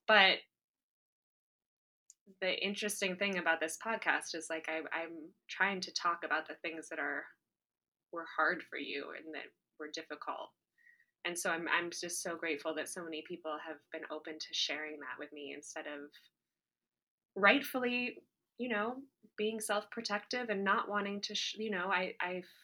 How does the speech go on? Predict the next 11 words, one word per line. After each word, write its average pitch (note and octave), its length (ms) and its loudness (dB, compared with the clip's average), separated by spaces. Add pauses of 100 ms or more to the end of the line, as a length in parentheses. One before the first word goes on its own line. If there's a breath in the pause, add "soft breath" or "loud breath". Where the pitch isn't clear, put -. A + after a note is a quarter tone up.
(200)
I've F#3+ 220 2 (120)
felt F3 220 -2
that D#3+ 160 4
before E3 360 0
of, F#3 120 -2
like, D#3 140 -4
not D#3+ 260 0
wanting D#3+ 340 -2
to F3+ 60 -8
show D#3 580 0 (540)
weakness, G3+ 760 -4